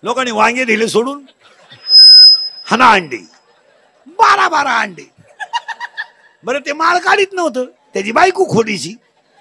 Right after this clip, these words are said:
"काढा, काढा, तुम्ही गेलो आम्हाला कोण आहे बाई, काढा, काढा, आम्ही कोणच्या का पाहून जगावा." काढली बा.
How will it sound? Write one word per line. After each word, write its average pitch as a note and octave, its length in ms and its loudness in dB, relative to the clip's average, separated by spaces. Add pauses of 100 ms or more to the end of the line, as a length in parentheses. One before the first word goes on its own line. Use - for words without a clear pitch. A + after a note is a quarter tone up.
(200)
"काढा, F3 240 0
काढा, F3 640 -2 (100)
तुम्ही E3 220 -10
गेलो D#3 220 -4
आम्हाला D#3+ 360 -6
कोण E3 260 -12
आहे D#3+ 80 -14
बाई, E3 580 -8
काढा, D#3+ 340 -8
काढा, E3 640 -10 (480)
आम्ही E3 240 -4
कोणच्या E3 360 -6
का C#3+ 120 -8
पाहून D#3+ 360 -8
जगावा." D#3 540 -2
काढली F#3+ 440 2
बा. B3 180 -10